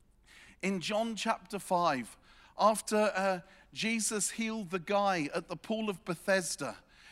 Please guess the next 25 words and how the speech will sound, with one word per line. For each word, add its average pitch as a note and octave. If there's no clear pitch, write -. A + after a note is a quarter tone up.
and G3+
there A3
was G#3
a G#3+
whole B3
bunch G#3+
of, G3
of F#3
crippled B3
people G3+
around A3
the G#3+
pool. B3
There G3+
was G3+
loads A3+
of G#3
them, F#3+
but F#3+
Jesus A#3
went A#3
to A3
this G3+
one G#3+
guy, F#3